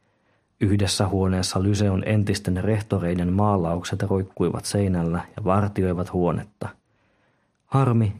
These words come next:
etteivät maalausten vakavat tummapukuiset miehet voineet antaa todistajan lausuntoja.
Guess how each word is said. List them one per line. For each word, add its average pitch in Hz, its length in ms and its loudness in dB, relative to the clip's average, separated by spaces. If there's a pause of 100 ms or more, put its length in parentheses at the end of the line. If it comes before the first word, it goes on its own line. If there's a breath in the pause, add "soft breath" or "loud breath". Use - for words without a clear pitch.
(100)
etteivät 98 520 -2
maalausten 95 640 2
vakavat 104 500 0
tummapukuiset 101 800 0
miehet 98 400 0
voineet 92 380 0
antaa 101 340 0 (100)
todistajan 85 640 -2
lausuntoja. - 720 -4